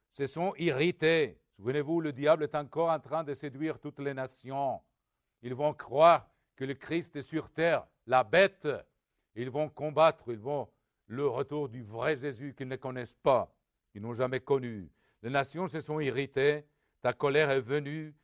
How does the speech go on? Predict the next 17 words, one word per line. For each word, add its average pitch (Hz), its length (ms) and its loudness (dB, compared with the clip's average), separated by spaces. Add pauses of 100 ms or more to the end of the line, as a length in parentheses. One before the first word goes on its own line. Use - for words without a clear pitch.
(140)
et - 60 0
le 147 140 8
temps 160 360 4
est 131 140 2
venu 151 340 -2
de 139 160 -2
juger 151 600 4
les 127 180 2
morts, 147 420 6 (320)
de 113 120 0
récompenser 156 1120 0 (240)
tes 156 140 -6
serviteurs, 151 800 2
les 110 80 -4
prophètes, 147 680 0 (400)
les 139 180 4
saints 143 440 -4